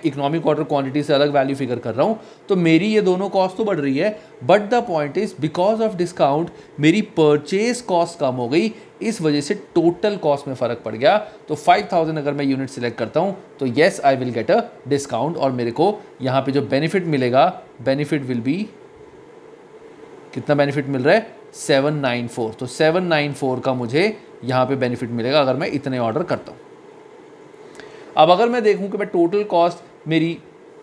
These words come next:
फ़ाइव थाउजेंड की जगह अब total cost at seventy five hundred, अगर मैं seventy five hundred barrels पे देखूँ,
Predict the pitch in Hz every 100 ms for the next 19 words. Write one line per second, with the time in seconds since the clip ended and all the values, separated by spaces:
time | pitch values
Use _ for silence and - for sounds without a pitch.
0 | - - - - - - - - - -
1 | 160 190 190 170 165 160 147 135 143 139
2 | - 156 151 202 196 156 139 143 - -
3 | - - - - - - - - - -
4 | - - - - - - - - - -
5 | 147 139 139 - - - - - - -
6 | - 190 196 196 208 196 156 147 131 127
7 | 135 147 147 151 160 180 190 214 190 185
8 | 160 139 139 139 139 117 120 170